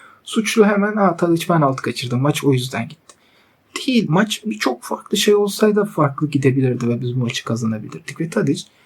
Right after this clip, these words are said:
iyi bir performans gösteriyor. Bu sezon çok iyi bir performans gösteriyor Tadic. Sürekli oynuyor ve takımın gerçekten de bel kemiklerinden biri. Çok da iyi bir karakter. Takımda bulunması gerçekten çok iyi bir oyuncu. Ve bu denklemde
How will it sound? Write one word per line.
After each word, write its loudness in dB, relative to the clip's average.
iyi 4
bir -10
performans 2
gösteriyor. -8
Bu -8
sezon 2
çok 4
iyi 4
bir 0
performans 0
gösteriyor -8
Tadic. -10
Sürekli 0
oynuyor 0
ve 0
takımın -2
gerçekten -2
de -2
bel 2
kemiklerinden -2
biri. -12
Çok 2
da 6
iyi 4
bir 2
karakter. -2
Takımda 0
bulunması 0
gerçekten 0
çok -2
iyi 4
bir 4
oyuncu. -2
Ve 6
bu 0
denklemde 0